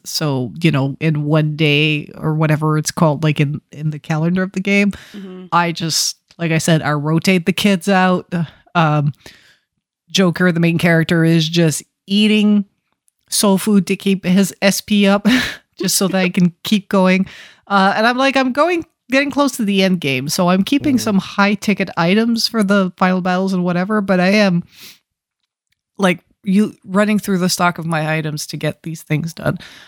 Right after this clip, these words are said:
Speaker 1: Um, and honestly, like, <clears throat> it took me, yeah, like, a good, the whole weekend. I pl-, I think I played a good four or five hours to finish this palace.
Speaker 2: Oh my gosh.
Speaker 1: Uh,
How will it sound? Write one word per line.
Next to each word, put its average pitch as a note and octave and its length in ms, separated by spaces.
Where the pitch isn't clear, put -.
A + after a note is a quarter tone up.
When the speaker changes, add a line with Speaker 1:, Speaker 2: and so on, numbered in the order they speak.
Speaker 1:
Um, G3 400
and G#3 320
honestly, C4+ 580
like, G#3+ 260
<clears throat> - 100
it G#3 180
took A3+ 200
me, G#3+ 120
yeah, F3+ 440
like, F3+ 180
a F#3 40
good, G3+ 360
the F#3+ 180
whole F3 180
weekend. F3 440
I G#3+ 100
pl-, - 200
I G#3 60
think C4+ 200
I A#3+ 60
played G#3+ 220
a F#3 40
good G3 180
four G3 200
or G#3 40
five G#3+ 260
hours G#3+ 320
to G#3+ 100
finish G#3+ 340
this G#3+ 160
palace. G#3+ 540
Speaker 2:
Oh C4 160
my D#3+ 180
gosh. E3+ 200
Speaker 1:
Uh, F#3 240